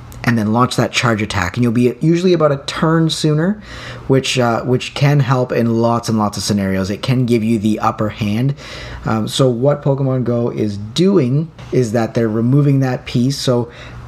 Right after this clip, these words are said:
because it's such a, a steep learning curve with that,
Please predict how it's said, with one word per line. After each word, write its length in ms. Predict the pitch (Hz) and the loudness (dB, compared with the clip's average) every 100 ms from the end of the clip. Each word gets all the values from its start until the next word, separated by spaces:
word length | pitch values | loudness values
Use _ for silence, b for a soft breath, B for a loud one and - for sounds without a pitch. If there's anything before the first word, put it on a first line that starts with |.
| - 117 | -6 -2
because 300 | 139 147 143 | 0 0 0
it's 140 | - | -4
such 280 | - 143 139 | -4 -2 -2
a, 100 | 117 - - - | -4 -6 -14 -8
a 140 | 104 | -6
steep 480 | - - - 156 165 - | -4 -4 0 0 -2 -4
learning 460 | 135 127 135 147 143 | 0 2 2 0 0
curve 340 | 151 160 165 | 0 0 0
with 160 | 170 175 | -2 0
that, 300 | 165 196 | -2 -2